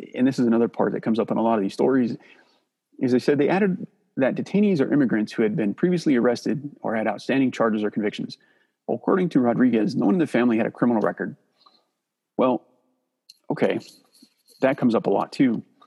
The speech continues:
And what's important to realize is that if you have no legal status in the country, meaning you don't have a work permit or a green card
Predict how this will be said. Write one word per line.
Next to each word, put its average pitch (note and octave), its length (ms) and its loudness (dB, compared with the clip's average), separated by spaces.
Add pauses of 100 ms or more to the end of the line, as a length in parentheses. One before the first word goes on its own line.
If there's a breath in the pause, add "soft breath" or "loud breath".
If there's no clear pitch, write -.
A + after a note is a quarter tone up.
(520)
And A2+ 120 -2
what's A2 140 -2
important B2+ 360 0
to B2 40 0
realize A2 500 0
is A2+ 140 -2
that G#2+ 240 -4 (640)
if A2 160 -6
you E3+ 140 0
have E3+ 260 0
no C#3+ 140 2
legal C3 420 2
status A#2 420 -2
in - 40 -2
the G#2+ 80 -4
country, - 320 -4
meaning A2+ 260 -2
you A2 100 -2
don't A#2+ 160 0
have A#2+ 120 0
a A2+ 40 2
work A2+ 200 0
permit A2 300 -2
or A2 80 -4
a A2 40 -4
green A#2+ 240 2
card G#2+ 340 0